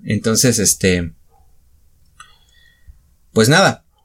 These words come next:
esta es la historia de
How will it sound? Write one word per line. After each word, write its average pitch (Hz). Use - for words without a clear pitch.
esta 160
es 226
la 175
historia 156
de 104